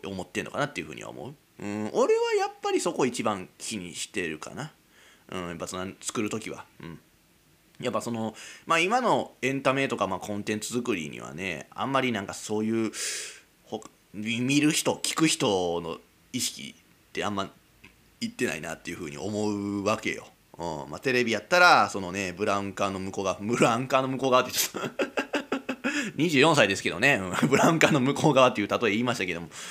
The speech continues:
まあ、そのブラウン管の向こう側にいる人がね、ワイワイしてるだけでね、俺はなんかそれを意味わからず見てるだけで、うん。今、ブラウン管の向こう側って言うたけど、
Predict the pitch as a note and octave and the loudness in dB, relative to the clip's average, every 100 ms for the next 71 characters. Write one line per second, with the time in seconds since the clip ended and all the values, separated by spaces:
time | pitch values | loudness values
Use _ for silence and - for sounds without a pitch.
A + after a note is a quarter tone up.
0 | - - B2+ A#2+ G#2+ G2 G#2+ - C#3+ B2 | -12 -6 2 4 4 -2 0 2 4 2
1 | A#2+ A#2 A2 G#2+ A2+ A#2+ A#2+ C3 C3+ D#3+ | 0 0 -2 -2 -2 2 4 6 6 2
2 | F#3 - - - - A2+ A#2 A#2 G#2+ D2 | -2 -4 -10 -10 -2 0 0 0 -2 -2
3 | F#2 B2+ - - - - _ _ _ - | 0 0 -2 -8 -20 -20 _ _ _ 2
4 | C#3+ F3+ A2+ G2 D3 C3 B2+ B2+ B2 B2 | 6 8 8 6 4 4 4 4 6 6
5 | B2 B2 A#2+ A#2+ C3 C3 B2 B2 F3+ - | 6 6 4 4 4 4 4 4 0 -4
6 | - - - E3+ A3+ A3 F3+ D#3 - - | -18 -20 -8 0 4 4 4 2 0 -12
7 | - D#3+ D#3+ D3+ D3 B2+ B2+ G3 C3+ C3+ | -2 4 6 6 4 4 2 0 4 4
8 | E3 D#3 F#2+ A#2 C#3+ B2+ B2 B2+ A#2+ A#2+ | 4 2 0 -2 -2 0 0 0 2 2
9 | F2+ G1+ - F2 F2+ E2+ D2+ - - - | 2 -2 -10 -12 -10 -10 -12 -14 -20 -20
10 | - - - - - G#3 G4+ D4+ F#4+ A4+ | -20 -18 -20 -14 -8 -6 -4 -4 -2 -4
11 | A4+ G#4+ G#4 F4+ F#4 F#4 F#4 F#4 F#4 - | -4 -2 -2 0 0 0 2 2 0 0
12 | C#3+ - G#2+ F#2+ G#2+ G2 C#2+ | -2 -2 -4 -2 -2 -2 -4